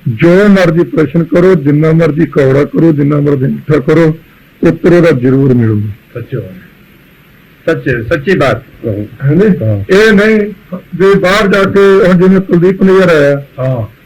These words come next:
Speaker 1: ਉਹਦੇ ਲਾਲੇ ਨੇ ਪ੍ਰੈਸ ਤੇ ਛਾਪ ਦਿੱਤਾ, ਆ ਕਹਿੰਦੇ ਭਿੰਡਰਾਂ ਵਾਲੇ ਨੂੰ ਕੁਲਦੀਪ ਨਈਅਰ ਕਹਿੰਦਾ ਕਿ ਮੇਰੀ ਮਾਂ ਸਿੱਖ ਹੈ
Speaker 2: ਹਾਂ।
Speaker 1: ਤੇ ਮੈਂ ਵੀ ਸਿੱਖ ਹਾਂ,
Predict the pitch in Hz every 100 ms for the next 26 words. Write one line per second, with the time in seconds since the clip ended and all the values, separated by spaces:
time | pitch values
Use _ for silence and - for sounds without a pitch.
0 | _ 180 185 190 175 165 165 190 190 196
1 | 175 185 160 160 151 160 160 160 180 180
2 | 254 262 185 202 196 175 139 143 147 160
3 | 165 180 180 165 160 175 - 160 156 180
4 | 180 170 170 156 - 170 165 156 165 -
5 | 165 147 151 170 156 139 143 156 - 151
6 | 156 - 156 123 - _ 123 113 - -
7 | - 175 165 185 208 190 175 160 - 147